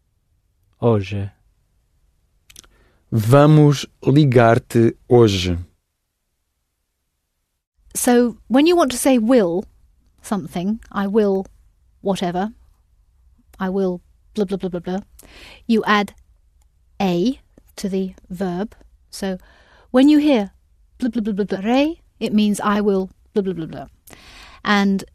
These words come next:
Speaker 3: similarly for "we will," you add "emos." So you've got, for example,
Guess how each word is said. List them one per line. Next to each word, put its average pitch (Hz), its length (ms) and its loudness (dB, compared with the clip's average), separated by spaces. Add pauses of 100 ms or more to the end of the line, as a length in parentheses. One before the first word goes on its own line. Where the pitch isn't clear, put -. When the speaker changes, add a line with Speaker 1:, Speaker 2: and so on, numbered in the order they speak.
Speaker 3:
similarly 247 500 2
for 208 480 -2
"we 254 300 2
will," 196 380 -2 (360)
you 208 200 -6
add 196 280 -4 (640)
"emos." 170 540 -6 (140)
So - 180 -10
you've 180 220 -6
got, - 340 -8 (220)
for - 160 -14
example, 175 720 -10